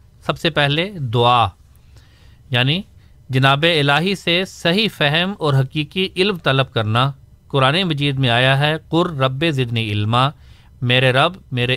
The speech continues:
علم میں ترقی بخش"۔ اور دعا کے لیے ضروری ہے طیب کھانا، طیب لباس،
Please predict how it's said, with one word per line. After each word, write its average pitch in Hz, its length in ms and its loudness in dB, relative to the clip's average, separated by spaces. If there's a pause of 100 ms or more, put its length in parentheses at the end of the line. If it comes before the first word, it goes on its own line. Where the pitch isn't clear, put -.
علم 143 260 -2
میں 127 160 -2
ترقی 113 440 -4
بخش"۔ 98 360 -6 (500)
اور 139 160 4
دعا 135 460 4
کے 233 180 -8
لیے 208 180 -2
ضروری 135 420 -2
ہے 127 320 0 (160)
طیب 151 400 0
کھانا، 123 480 0 (400)
طیب 147 360 2
لباس، 120 600 0